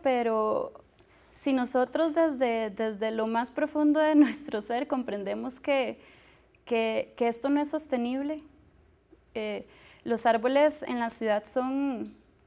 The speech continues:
son indispensables, eh, como, como protección de los suelos, protección de los mantos acuíferos, como corredores biológicos, eh,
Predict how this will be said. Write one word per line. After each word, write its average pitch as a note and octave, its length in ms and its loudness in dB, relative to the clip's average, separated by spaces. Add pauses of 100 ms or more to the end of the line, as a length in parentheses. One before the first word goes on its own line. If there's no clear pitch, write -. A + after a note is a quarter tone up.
son A3+ 220 -4
indispensables, C4 1040 0 (560)
eh, A#3 360 -2
como, A3 680 -2 (280)
como A#3 280 0
protección A3+ 500 -6
de C4 100 0
los C4+ 160 0
suelos, B3+ 440 -2
protección A3 500 -10
de A#3 80 -4
los A#3+ 120 -4
mantos A#3+ 360 -6
acuíferos, B3+ 760 -4 (220)
como A3+ 220 0
corredores G#3+ 640 -2
biológicos, A#3+ 960 -6
eh, G#3+ 280 -8